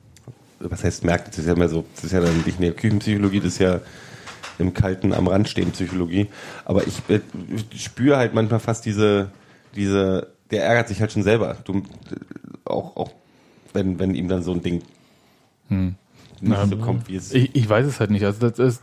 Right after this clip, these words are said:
Speaker 2: das ist genau der Punkt, wo ich dann immer aufhöre, gerade im Moment, wenn
Speaker 1: Klar.
Speaker 2: ich über Colin Quaner, äh, nachdenke, weil, ähm, die erste Frage, und die hat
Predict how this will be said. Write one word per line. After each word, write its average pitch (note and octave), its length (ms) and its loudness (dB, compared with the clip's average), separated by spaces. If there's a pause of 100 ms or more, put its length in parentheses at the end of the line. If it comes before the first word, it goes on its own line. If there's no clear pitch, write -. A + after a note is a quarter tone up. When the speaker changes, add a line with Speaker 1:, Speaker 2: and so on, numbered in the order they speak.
Speaker 2:
das A#2+ 140 -2
ist - 40 -16
genau B2+ 200 6
der C3+ 80 4
Punkt, C#3+ 260 0
wo B2 120 0
ich B2 120 -6
dann C3 220 -2
immer B2 200 0
aufhöre, C#3 520 0
gerade A#2+ 280 -2
im A#2+ 60 -2
Moment, B2 260 2 (180)
wenn A2 120 -4
Speaker 1:
Klar. A#2 140 4
Speaker 2:
ich A2+ 40 0
über A#2+ 140 4
Colin B2 220 4
Quaner, A#2 880 2
äh, - 120 -10
nachdenke, A#2+ 460 0 (560)
weil, A2 340 0 (720)
ähm, G#2+ 640 2
die F#2+ 60 0
erste B2 220 2
Frage, C3+ 420 2
und A2+ 180 0 (140)
die A2+ 100 0
hat A2 100 0